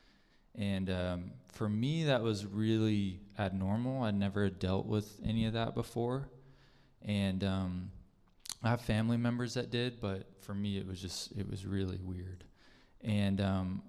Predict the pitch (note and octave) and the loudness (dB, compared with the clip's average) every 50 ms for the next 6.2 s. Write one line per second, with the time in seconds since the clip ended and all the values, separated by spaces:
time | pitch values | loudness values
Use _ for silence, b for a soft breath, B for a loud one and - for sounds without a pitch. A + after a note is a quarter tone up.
0 | - - G#2+ G2 A2 A#2+ B2+ B2 B2+ B2 - - - B2 A#2 A2 G#2+ G#2+ - - | -4 -2 2 6 8 8 8 8 4 0 -2 0 2 4 4 4 4 2 0 -2
1 | - - F#2+ F2+ G2 F#2+ F#2 F#2 F#2+ - - - - - - - - - _ - | -6 -8 -4 -2 -2 -2 0 -2 -6 -8 -12 -16 -20 -20 -20 -20 -20 -20 _ -20
2 | - - G#2 F#2+ G2 G2 F#2+ F#2+ F#2+ - - - A2 G2+ G2 G2 G2 A2+ A#2+ A#2+ | -8 -6 -4 -2 -2 -2 -2 -2 -2 -2 0 2 4 4 4 6 6 6 6 6
3 | A2 - G#2 G#2+ G#2+ G#2+ A2 G#2+ - A2+ G#2 G#2 G2+ G#2 G2 G2 F#2+ F#2+ F#2+ F2+ | 4 2 2 4 4 6 4 4 2 2 2 2 2 2 4 4 4 4 2 0
4 | G2 G2 G2 G2 G2 - - F2+ F#2 F#2+ F#2 - F#2+ - - - G2 G2 G2 F#2+ | 0 -2 0 -2 -2 -4 -6 -6 -4 -4 -4 -4 -4 -6 -2 -2 0 0 -2 2
5 | - - G2 F#2+ - - F#2 F#2 F#2 F#2 F#2 - - G2+ F#2+ F2+ F2+ F#2 F#2 F#2 | 2 2 2 2 -2 -2 -4 -2 -2 -4 -4 -6 -6 -6 -6 -4 -4 -6 -6 -6
6 | F#2+ F#2+ F#2+ | -6 -8 -10